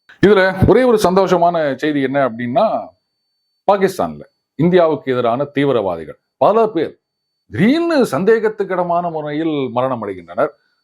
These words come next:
திடீர்னு யாரோ வராங்க, அஹ், பைக்ல வந்து துப்பாக்கியில சுட்டு போயிடுறாங்க, இல்ல வீட்டுல இருக்கும்போது ஏதோ நடக்குது,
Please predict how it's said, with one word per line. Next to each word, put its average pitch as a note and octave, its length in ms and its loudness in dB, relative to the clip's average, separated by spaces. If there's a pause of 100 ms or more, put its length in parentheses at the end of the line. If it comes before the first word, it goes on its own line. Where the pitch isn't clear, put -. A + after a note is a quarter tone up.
திடீர்னு B2 260 -4
யாரோ D#3+ 240 4
வராங்க, D#3+ 680 0 (240)
அஹ், D3+ 300 2
பைக்ல D#3 260 0
வந்து D3+ 160 -6
துப்பாக்கியில D3 380 -4
சுட்டு D3 260 -10
போயிடுறாங்க, D3 600 -2 (200)
இல்ல D#3 180 0
வீட்டுல D#3+ 300 0
இருக்கும்போது D3 380 -2
ஏதோ D3 180 0
நடக்குது, C#3+ 580 -6